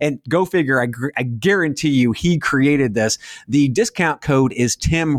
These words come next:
Rocks. So here's, here's what I say. I think we're going to, we're gonna work with Smashfly to get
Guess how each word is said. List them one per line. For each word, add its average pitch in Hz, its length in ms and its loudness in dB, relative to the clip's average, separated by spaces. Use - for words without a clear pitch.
Rocks. 113 640 -2
So 156 380 0
here's, 214 380 0
here's 226 240 2
what 156 220 2
I 156 60 2
say. 92 300 -2
I 202 100 0
think 226 220 -4
we're 156 260 2
going 202 360 0
to, 151 180 0
we're 151 200 0
gonna 214 240 0
work 156 260 -2
with 139 140 -2
Smashfly 123 920 0
to - 100 -6
get 143 240 0